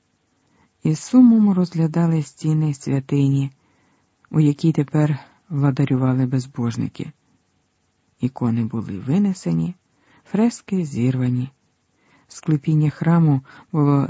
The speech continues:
старанно побілене, але з-під вапна проглядав лик Богородиці. Ангели подалися до діючого монастиря.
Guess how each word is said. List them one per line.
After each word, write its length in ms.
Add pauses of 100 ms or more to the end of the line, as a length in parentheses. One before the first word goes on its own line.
старанно 680
побілене, 760 (680)
але 300
з-під 300
вапна 720
проглядав 880
лик 380
Богородиці. 920 (2250)
Ангели 520
подалися 720
до 160
діючого 640
монастиря. 720